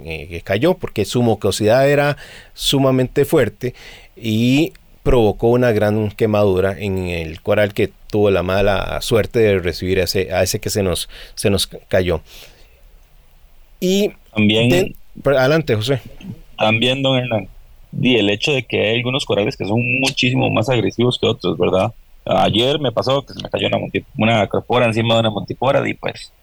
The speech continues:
Speaker 2: no pasaron ni diez minutos y ya la mitad se me, se me blanqueó, ¿verdad?
Speaker 1: Ujú.
Speaker 2: Pero yo tengo muy presente el hecho de corales que son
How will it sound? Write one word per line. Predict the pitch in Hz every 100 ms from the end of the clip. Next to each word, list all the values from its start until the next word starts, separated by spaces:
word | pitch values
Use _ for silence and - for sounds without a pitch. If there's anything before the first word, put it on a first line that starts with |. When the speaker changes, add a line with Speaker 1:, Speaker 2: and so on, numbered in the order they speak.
| _
Speaker 2:
no | - -
pasaron | 104 104 107 107
ni | 95
diez | 101 107
minutos | 104 107 110 117 120
y | - -
ya | 95 101 104
la | -
mitad | 95 104 107
se | 92
me, | 87 - - - - - - -
se | 110
me | 104
blanqueó, | 101 98 156 143
¿verdad? | 107 104 107 120 -
Speaker 1:
Ujú. | 127 120 123
Speaker 2:
Pero | 110 110 107 107 98 - - - - -
yo | 113 117
tengo | 131 131 131
muy | 131 143 156 160
presente | 156 151 143 139 131 127
el | 123
hecho | 120 120 143 127
de | 110 101 - - -
corales | 110 101 107 110
que | 104
son | 98 95